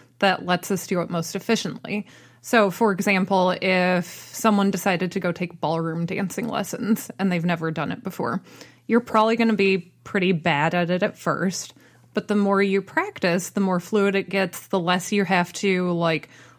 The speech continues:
look at your feet or look in the mirror. It becomes more natural. And you could say that about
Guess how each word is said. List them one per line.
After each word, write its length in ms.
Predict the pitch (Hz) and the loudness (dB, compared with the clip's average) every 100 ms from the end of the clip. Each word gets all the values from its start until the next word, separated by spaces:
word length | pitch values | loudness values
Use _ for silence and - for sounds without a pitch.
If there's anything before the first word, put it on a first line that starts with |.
| - | 0
look 220 | 220 226 | 0 4
at 100 | 214 | 2
your 180 | 202 202 | 4 0
feet 500 | - 214 190 180 180 | 0 0 2 0 -2
or 100 | 190 | -2
look 240 | 180 180 190 | 0 0 -2
in 120 | 185 | -2
the 60 | 175 | 0
mirror. 480 | 175 170 165 170 170 - - - | 0 0 0 0 -4 -20 -14 -6
It 120 | 185 | 0
becomes 440 | 196 185 175 156 | 0 0 -2 -2
more 160 | 185 175 | -2 2
natural. 500 | 220 247 247 131 180 | 4 2 2 -2 0
And 320 | 202 202 - | 0 -2 0
you 140 | 208 - | 0 2
could 180 | 202 | 0
say 140 | 185 180 | 0 2
that 160 | 170 | 2
about 380 | 170 170 160 - | 2 2 0 -2